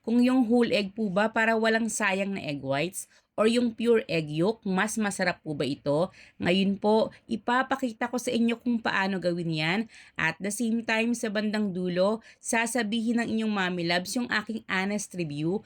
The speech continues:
kung ano yung mas masarap, ano po yung texture pagkakaiba, or kung pareho lang po ba sila. Tara na po at mag-umpisa na tayong gawin yan.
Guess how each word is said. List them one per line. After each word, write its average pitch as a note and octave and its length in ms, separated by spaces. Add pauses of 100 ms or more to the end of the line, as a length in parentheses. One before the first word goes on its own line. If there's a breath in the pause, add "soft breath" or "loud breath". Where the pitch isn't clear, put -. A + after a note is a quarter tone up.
(220 loud breath)
kung A3+ 160
ano A#3+ 160
yung A#3+ 240
mas G#3 240
masarap, E3+ 640 (240 loud breath)
ano A3 320
po A#3 160
yung B3+ 240
texture A3+ 640
pagkakaiba, F3 1040 (240 loud breath)
or G#3 80
kung A3 240
pareho E3 400
lang E3+ 160
po B3 240
ba C#4+ 80
sila. F3 560 (240 loud breath)
Tara E3+ 160
na E3+ 160
po A3 240
at D4 80
mag-umpisa C#4 400
na G3+ 160
tayong E3+ 320
gawin A3 320
yan. D#3+ 320